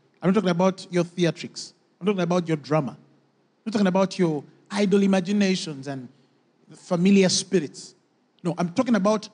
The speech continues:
real carrying. A story is given of a eunuch. Okay? And this eunuch is reading things he does not understand.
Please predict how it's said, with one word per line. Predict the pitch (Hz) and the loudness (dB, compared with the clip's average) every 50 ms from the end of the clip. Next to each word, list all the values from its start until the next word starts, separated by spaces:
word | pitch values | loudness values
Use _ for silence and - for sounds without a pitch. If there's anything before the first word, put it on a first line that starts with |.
| _ _ _ _ _ - | _ _ _ _ _ -16
real | 143 151 156 165 190 214 220 220 208 202 | -12 -8 -2 2 4 6 6 6 4 2
carrying. | - - 196 190 180 160 131 113 101 - - _ _ _ _ _ _ _ _ _ _ _ _ _ _ _ _ _ _ _ _ _ _ _ _ | 0 -2 0 0 0 0 -2 -8 -12 -18 -20 _ _ _ _ _ _ _ _ _ _ _ _ _ _ _ _ _ _ _ _ _ _ _ _
A | - 208 | -2 0
story | - - - - 262 277 262 240 | 0 -2 -2 0 0 2 2 2
is | 202 151 | 0 -2
given | 131 - 208 214 190 170 | -4 -6 -6 -6 -4 -4
of | 151 139 143 | -4 -4 -4
a | 139 | -4
eunuch. | 135 165 175 170 156 - - - _ _ _ _ _ _ _ _ _ _ _ _ _ _ _ _ _ _ _ _ _ _ _ | -2 0 0 0 -2 -6 -10 -20 _ _ _ _ _ _ _ _ _ _ _ _ _ _ _ _ _ _ _ _ _ _ _
Okay? | - 160 165 175 190 _ _ _ _ _ _ _ _ _ _ _ - | -8 -8 -8 -8 -8 _ _ _ _ _ _ _ _ _ _ _ -8
And | 143 151 160 160 156 151 | -6 -4 -4 -4 -4 -2
this | 156 214 202 - - | -2 0 0 0 0
eunuch | 214 240 220 190 165 - - - - _ _ _ _ _ _ _ _ _ _ _ _ _ _ _ _ _ | 2 2 2 2 0 -4 -10 -20 -20 _ _ _ _ _ _ _ _ _ _ _ _ _ _ _ _ _
is | - 180 156 131 131 | -6 -6 -6 -4 0
reading | 185 226 208 180 131 113 98 - - _ _ | 0 0 0 0 -4 -6 -8 -18 -20 _ _
things | - - - 214 233 226 202 185 151 | -20 -12 -6 -2 0 2 2 2 0
he | 147 170 | -2 -6
does | 151 147 147 147 135 | -6 -6 -6 -6 -4
not | 165 185 185 - | -4 -4 -4 -6
understand. | 156 143 123 120 - - - - 151 156 135 104 101 | -8 -10 -10 -12 -12 -12 -10 -8 -6 -6 -6 -8 -12